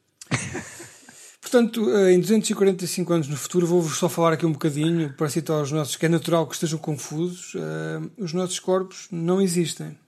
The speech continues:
<laughs> Eh, nós fizemos o upload da nossa consciência para um servidor para poder viver para sempre. Portanto, isto é uma tecnologia que já, já está disponível já para a semana, aqui nesta nossa, no vosso tempo em que me estão a ouvir,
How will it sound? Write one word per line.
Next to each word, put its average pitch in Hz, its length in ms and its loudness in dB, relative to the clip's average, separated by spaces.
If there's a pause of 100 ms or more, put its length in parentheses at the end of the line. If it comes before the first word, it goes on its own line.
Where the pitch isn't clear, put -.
(260)
<laughs> - 420 2 (260)
Eh, 165 220 -2
nós 175 180 -2
fizemos 180 340 0
o 170 100 2
upload 160 420 0
da 156 60 0
nossa 160 260 0
consciência 160 500 -2
para - 140 -2
um 156 100 2
servidor 151 800 -2
para 170 120 -2
poder 156 220 -4
viver 160 340 -2
para 160 140 -4
sempre. 147 440 -10 (680)
Portanto, 143 200 -6
isto - 120 -4
é - 20 -2
uma 160 120 -2
tecnologia 160 500 -2
que 160 180 -10
já, 156 200 2
já 165 320 4
está 160 220 0
disponível 165 420 -2
já 160 100 0
para 160 140 -2
a 139 40 -2
semana, 165 480 -6
aqui 151 220 -14
nesta 147 460 -12
nossa, 147 580 -10 (220)
no 170 540 -12
vosso 151 200 -8
tempo 160 180 -8
em 160 40 -8
que 160 60 -8
me 165 60 -4
estão 160 160 -6
a 160 40 -4
ouvir, 160 380 -6